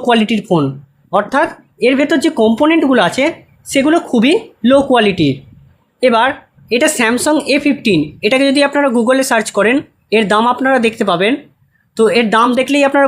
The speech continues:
বুঝতে পারবেন যে এর ভেতরে কম্পোনেন্টগুলো কতটাই দামি। এবার কিছু ফোনের কম্পোনেন্ট হয়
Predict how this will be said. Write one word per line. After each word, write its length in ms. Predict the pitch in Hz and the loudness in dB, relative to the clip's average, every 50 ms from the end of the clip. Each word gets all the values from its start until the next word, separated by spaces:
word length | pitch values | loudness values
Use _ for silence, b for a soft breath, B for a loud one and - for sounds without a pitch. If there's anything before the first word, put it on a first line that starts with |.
| 240 | 2
বুঝতে 200 | 247 240 240 226 226 226 | 2 0 0 2 0 0
পারবেন 220 | 226 214 202 190 185 180 | 0 0 0 0 0 0
যে 80 | 220 269 - - b b b b b 196 | 0 -2 -2 -4 b b b b b 0
এর 80 | 226 240 226 | 0 2 0
ভেতরে 200 | 254 - 269 269 262 - 220 | 0 0 0 -2 0 0 0
কম্পোনেন্টগুলো 640 | 208 208 208 - 247 254 254 240 208 185 202 247 285 320 311 - - _ _ - | 0 0 0 -2 0 0 0 0 0 0 2 2 0 0 -2 -8 -20 _ _ -2
কতটাই 400 | 214 220 220 226 - 269 277 262 233 | -2 0 0 0 0 0 0 2 2
দামি। 260 | 311 302 190 165 139 120 - - - _ _ _ _ _ _ _ _ _ _ _ _ _ _ - | 0 0 0 0 -2 -4 -6 -12 -20 _ _ _ _ _ _ _ _ _ _ _ _ _ _ -2
এবার 300 | 220 247 277 220 226 262 302 - - _ _ _ _ _ _ _ _ _ _ _ _ _ _ - | -2 0 2 2 0 0 -2 -4 -10 _ _ _ _ _ _ _ _ _ _ _ _ _ _ -2
কিছু 200 | - 277 - 359 - - | 0 2 2 2 2 2
ফোনের 220 | 330 339 359 349 - - 254 | 2 2 2 0 0 0 0
কম্পোনেন্ট 460 | 240 247 - 311 311 339 349 302 - 233 | 0 0 2 2 2 2 2 0 2 2
হয় 220 | 214 196 208 254 | 2 2 2 0